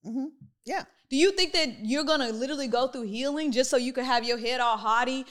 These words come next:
Speaker 2: and continue to keep walking around? That,
Speaker 1: Yeah.
Speaker 2: that mindset is even selfish. So I know you are listening to this episode on YouTube, but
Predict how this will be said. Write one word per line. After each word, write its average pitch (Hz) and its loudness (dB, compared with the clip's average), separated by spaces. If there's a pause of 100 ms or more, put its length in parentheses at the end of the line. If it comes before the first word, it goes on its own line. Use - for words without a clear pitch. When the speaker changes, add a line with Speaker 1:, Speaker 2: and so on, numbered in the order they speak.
(140)
Speaker 2:
and 220 -8
continue 262 -2
to 254 -6
keep 254 -8
walking 233 0
around? 277 -4 (220)
That, 349 8
Speaker 1:
Yeah. 208 2
Speaker 2:
that 320 4
mindset 277 2 (440)
is 311 2
even 311 2
selfish. - -6 (140)
So 240 2
I 370 4
know 359 6
you 339 6
are 269 6
listening 254 4
to 240 4
this 220 4
episode 196 2
on 185 0
YouTube, 180 0
but 240 4